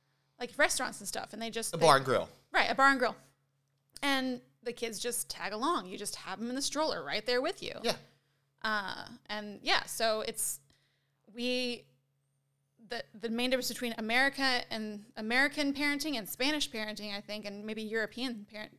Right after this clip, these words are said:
Speaker 1: parenting in general, is that in America, y-,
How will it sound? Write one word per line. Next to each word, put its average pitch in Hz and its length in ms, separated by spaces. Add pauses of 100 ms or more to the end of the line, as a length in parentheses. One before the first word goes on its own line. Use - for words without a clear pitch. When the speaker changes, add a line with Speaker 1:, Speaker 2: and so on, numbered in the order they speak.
(100)
Speaker 1:
parenting 202 380
in 190 140
general, 214 440 (560)
is 220 320
that 208 280 (760)
in 226 140
America, 254 460
y-, 214 360